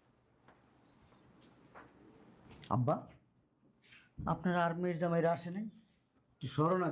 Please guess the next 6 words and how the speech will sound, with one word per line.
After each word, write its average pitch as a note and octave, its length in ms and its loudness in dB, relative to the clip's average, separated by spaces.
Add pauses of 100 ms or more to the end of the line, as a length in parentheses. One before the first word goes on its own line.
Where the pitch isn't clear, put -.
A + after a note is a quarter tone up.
দেখি F3 280 0
না। C3+ 60 4 (3500)
ওই G3+ 120 6
যে A#3 120 6
আপনার A#3 220 0
একটা A#3 140 2